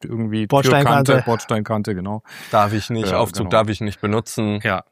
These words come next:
Speaker 1: Aber es gibt auch, ähm, Anbieter, mir fällt der Name nicht ein, da müsst ihr mal in unsere Bestenliste schauen.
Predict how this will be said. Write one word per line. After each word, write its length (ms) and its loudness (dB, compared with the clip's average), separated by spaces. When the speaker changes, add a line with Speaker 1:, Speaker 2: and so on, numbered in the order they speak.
Speaker 1:
Aber 300 0
es 160 0
gibt 280 -4
auch, 380 0
ähm, 840 0
Anbieter, 520 0
mir 160 0
fällt 140 -6
der 80 2
Name 200 0
nicht 140 -6
ein, 80 -2
da 80 -2
müsst 180 -8
ihr 60 -2
mal 100 -4
in 60 -6
unsere 280 -8
Bestenliste 560 -6
schauen. 360 -4